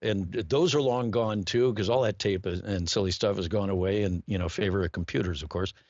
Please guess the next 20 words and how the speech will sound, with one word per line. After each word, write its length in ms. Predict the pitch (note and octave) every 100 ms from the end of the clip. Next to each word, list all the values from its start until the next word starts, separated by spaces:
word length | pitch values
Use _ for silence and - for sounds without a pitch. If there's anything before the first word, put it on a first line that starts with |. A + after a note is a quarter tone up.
| _ -
But, 300 | A#2 C3 -
um, 400 | C3+ A#2+ A2 F#2+ - - _ -
back 220 | D3 C3+
in 60 |
those 260 | B2+ D#3 B2
days, 380 | G#2+ G#2 G#2 - _ -
that 140 | D#3
was 140 | D3+ A2
my 160 | B2
job. 440 | G#2 C3 D3 G#2+ F2+
So, 440 | - A#2 A2 G#2 _ _ _ _
so 260 | - D3 B2+
I 120 | A2+
would 340 | A2+ A2+ G#2 -
hear 720 | - - F#3+ D#3 G#2+ G2 F#2 _ _ _ _
all 180 | C3 D#3+
these 240 | D3 A#2+ F#2
great 520 | A#2+ A2 D#3 F3 -
national 760 | A#2+ B2 C3+ D#3+ - A#2+ A2 A2
announcers 880 | G2 A2 B2 C#3 - G2+ E2+ -